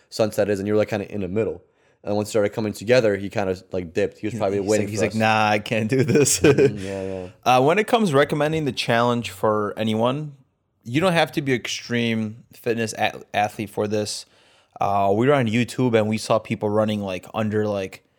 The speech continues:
Speaker 2: seven or eight miles and nine miles, and they're bosses, but you could do this on your own pace. I think we ran on average, like,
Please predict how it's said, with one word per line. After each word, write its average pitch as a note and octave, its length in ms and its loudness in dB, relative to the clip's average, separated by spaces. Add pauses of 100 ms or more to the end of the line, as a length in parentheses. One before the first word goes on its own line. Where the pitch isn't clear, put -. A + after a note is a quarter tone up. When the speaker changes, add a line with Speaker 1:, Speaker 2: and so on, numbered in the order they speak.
(260)
Speaker 2:
seven A2 500 0
or G#2+ 80 0
eight G#2 160 -2
miles G2+ 560 -4
and F#2+ 80 -8
nine G2+ 280 -4
miles, G2 400 -6
and G#2 220 -8
they're F3 120 4
bosses, A#2 600 2
but A#2 160 -2
you B2 100 0
could D#3+ 140 -2
do C#3 120 2
this C#3+ 180 0
on A2+ 140 -2
your A2 120 0
own A2 120 -4
pace. G2 400 -2
I A#2+ 140 2
think D3 240 -2
we A#2+ 160 2
ran A#2 220 4
on G#2+ 160 -2
average, G#2+ 500 -2
like, G2+ 320 -8